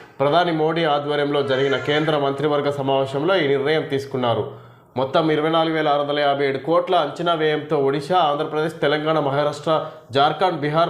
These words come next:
పశ్చిమ బెంగాల్లో వీటిని చేపట్టనున్నారు. అందులో భాగంగా ఒడిశాలోని మల్కాన్గిరి నుంచి భద్రాచలం మీదుగా పాండురంగాపురం వరకు నాలుగు వేల నూట తొమ్మిది కోట్లతో రెండు వందల, రెండు వందల పాయింట్ అరవై కిలోమీటర్ల పొడవైన కొత్త రైలును నిర్మించనున్నారు.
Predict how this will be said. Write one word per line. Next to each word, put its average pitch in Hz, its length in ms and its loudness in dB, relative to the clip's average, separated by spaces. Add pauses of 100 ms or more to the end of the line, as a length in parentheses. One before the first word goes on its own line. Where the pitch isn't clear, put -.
పశ్చిమ 151 260 -4
బెంగాల్లో 147 420 0
వీటిని 139 400 0
చేపట్టనున్నారు. 127 1120 -2 (420)
అందులో 131 280 0
భాగంగా 143 420 2
ఒడిశాలోని 151 680 0
మల్కాన్గిరి 143 720 0
నుంచి 135 300 -4
భద్రాచలం 147 600 0
మీదుగా 151 460 0 (200)
పాండురంగాపురం 170 840 0
వరకు 139 420 0 (340)
నాలుగు 156 280 2
వేల 170 160 2
నూట 147 180 -4
తొమ్మిది 143 320 -4
కోట్లతో 156 580 0 (220)
రెండు 139 200 0
వందల, 165 280 2 (440)
రెండు 143 200 0
వందల 160 200 0
పాయింట్ 156 360 0
అరవై 151 260 0
కిలోమీటర్ల 143 500 0
పొడవైన 143 440 0
కొత్త 139 320 -2
రైలును 160 360 2
నిర్మించనున్నారు. 131 760 0